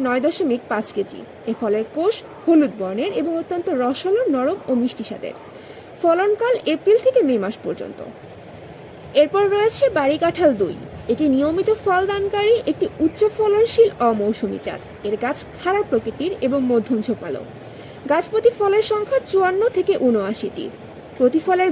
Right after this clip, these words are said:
গড় ওজন ছয় দশমিক পাঁচ কেজি। এর কোষ হলুদ বর্ণের, সুগন্ধযুক্ত, মধ্যম রসালো এবং খুব মিষ্টি। ফলনকাল জানুয়ারি থেকে এপ্রিল মাস পর্যন্ত। সর্বশেষ রয়েছে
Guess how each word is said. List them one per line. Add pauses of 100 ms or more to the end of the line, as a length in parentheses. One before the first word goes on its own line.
গড়
ওজন
ছয়
দশমিক
পাঁচ
কেজি। (460)
এর
কোষ (140)
হলুদ
বর্ণের, (420)
সুগন্ধযুক্ত, (340)
মধ্যম
রসালো
এবং
খুব
মিষ্টি। (140)
ফলনকাল (500)
জানুয়ারি
থেকে
এপ্রিল
মাস
পর্যন্ত। (1000)
সর্বশেষ
রয়েছে